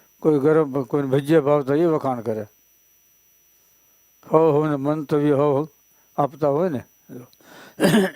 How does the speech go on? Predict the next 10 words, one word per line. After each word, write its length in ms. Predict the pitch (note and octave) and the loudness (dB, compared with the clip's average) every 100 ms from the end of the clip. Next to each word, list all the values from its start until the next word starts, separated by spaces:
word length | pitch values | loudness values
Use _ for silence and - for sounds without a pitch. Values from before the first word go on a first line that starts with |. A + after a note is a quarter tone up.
| - F2 _ _ | -12 -14 _ _
હમ? 140 | A#2+ C3 _ _ _ _ _ _ _ _ _ _ _ _ _ _ _ _ _ _ _ _ - _ - | -18 -18 _ _ _ _ _ _ _ _ _ _ _ _ _ _ _ _ _ _ _ _ -20 _ -2
એટલે 120 | C#3 | -2
પહેલી 360 | - C#3 C#3 D3 | 0 -2 2 2
વાત 240 | C#3 - | 2 0
આવી, 320 | C3 C3 C#3 | -2 0 0
કેટલા 600 | C#3+ - - C#3 B2+ C#3 | -2 -10 -6 -4 -2 0
વચન 420 | C3+ B2 A#2+ - C#3+ | 0 0 -4 -4 -6
સિદ્ધાંત 600 | - B2 A2+ B2+ B2+ - | -6 -8 -4 -2 -2 -6
રૂપ 240 | A#2+ - | -6 -4
હોય 340 | B2 C3+ D3 | -2 0 -2